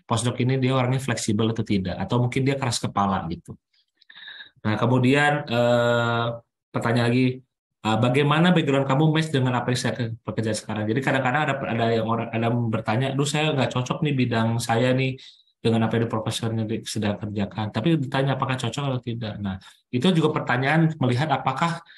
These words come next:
kita bisa membawa knowledge yang kita punya sekarang, di-apply di apa yang sedang dikerjakan oleh profesor. Bisa jadi beda, tapi kan, eh, basicnya sama misalnya, kayak gitu. Misalnya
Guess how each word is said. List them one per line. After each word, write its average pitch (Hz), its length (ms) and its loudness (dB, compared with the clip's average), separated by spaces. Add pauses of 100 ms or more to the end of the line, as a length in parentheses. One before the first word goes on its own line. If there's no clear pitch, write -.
(240)
kita 139 320 2
bisa 139 320 0
membawa 127 800 2
knowledge 131 560 2 (800)
yang 123 160 0
kita - 160 0
punya 123 240 0
sekarang, 123 640 0 (280)
di-apply 131 760 4
di 151 320 2 (380)
apa 113 220 0
yang 135 60 0
sedang 123 180 0 (240)
dikerjakan 117 500 -2
oleh 117 140 -2
profesor. 101 400 -6
Bisa 120 160 0
jadi 151 240 4
beda, 131 560 0
tapi 175 400 0
kan, 165 260 2 (380)
eh, 117 320 -2
basicnya 131 480 0
sama 117 400 -2
misalnya, 92 400 -6
kayak 90 180 -4 (140)
gitu. - 240 -14 (720)
Misalnya 139 600 0